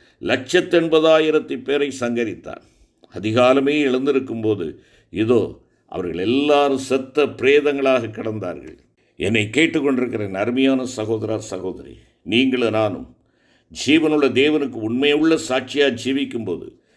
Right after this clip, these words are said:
நமக்கு விரோதமாய் சத்துருவின் சேனைகள் பலமாய் எழும்பி வந்தாலும், நாம் அவரை நோக்கி கூப்பிடுகின்ற பொழுது, நமக்காக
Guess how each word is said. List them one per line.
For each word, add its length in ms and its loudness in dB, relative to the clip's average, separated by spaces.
நமக்கு 500 2
விரோதமாய் 640 4
சத்துருவின் 480 -2
சேனைகள் 680 2
பலமாய் 720 0
எழும்பி 380 0
வந்தாலும், 560 -4
நாம் 600 -2
அவரை 340 0
நோக்கி 500 2
கூப்பிடுகின்ற 720 -4
பொழுது, 340 -8
நமக்காக 720 0